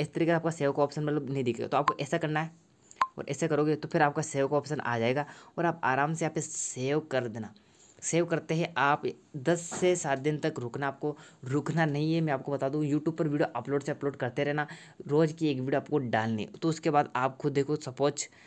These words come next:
मानो कि दोस्तों इस सेटिंग से आपके व्यूज भी इंक्रीज हो गए, सब्सक्राइब भी इंक्रीज हो गए। अब आपको चीज़ बता दूँ, आपने जो जिस टॉपिक पर वीडियो बनाए उस टॉपिक को भी,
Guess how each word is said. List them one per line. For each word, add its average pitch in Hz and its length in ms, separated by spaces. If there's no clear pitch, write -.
मानो 135 240
कि 156 80
दोस्तों 156 300
इस 160 180
सेटिंग 143 300
से 143 120
आपके 131 360
व्यूज 143 340
भी 156 100
इंक्रीज 147 280
हो 143 60
गए, 147 140
सब्सक्राइब 135 440
भी 139 100
इंक्रीज 127 300
हो 120 60
गए। 104 120
अब 170 120
आपको 170 200
चीज़ 160 240
बता 127 160
दूँ, 107 160
आपने 160 280
जो 170 260
जिस 175 360
टॉपिक 160 240
पर 165 100
वीडियो 143 260
बनाए 147 240
उस 160 280
टॉपिक 151 280
को 160 140
भी, 160 140